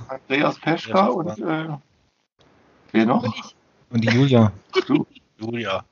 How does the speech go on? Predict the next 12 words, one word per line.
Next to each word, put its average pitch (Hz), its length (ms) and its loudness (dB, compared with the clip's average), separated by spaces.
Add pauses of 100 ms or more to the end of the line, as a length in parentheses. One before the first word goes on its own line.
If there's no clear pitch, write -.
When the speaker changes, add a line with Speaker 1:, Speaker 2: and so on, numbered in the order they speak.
(140)
Speaker 1:
Ah. 107 340 -12
Speaker 2:
Julia 131 560 6
total 131 480 2
in 127 80 -2
so 127 120 -2
ein 120 80 -2
Smaragdgrün 127 880 2
gefasst, 104 580 0
irgendwie 104 280 -4
so 98 240 -6
mit 98 220 -8 (720)
hinten 113 840 -6